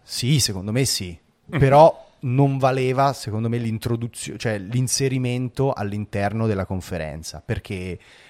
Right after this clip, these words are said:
Speaker 1: era stato annunciato un paio di giorni fa, sappiamo tutti un po' che cosa aspettarci.
Speaker 2: Mm.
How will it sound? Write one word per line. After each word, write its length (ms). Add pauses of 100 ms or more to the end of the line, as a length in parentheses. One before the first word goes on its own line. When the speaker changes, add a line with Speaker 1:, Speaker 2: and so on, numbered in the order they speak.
Speaker 1:
era 200 (120)
stato 300
annunciato 480
un 100
paio 200
di 80
giorni 260
fa, 300 (540)
sappiamo 460
tutti 320
un 140
po' 160
che 140
cosa 220
aspettarci. 760
Speaker 2:
Mm. 80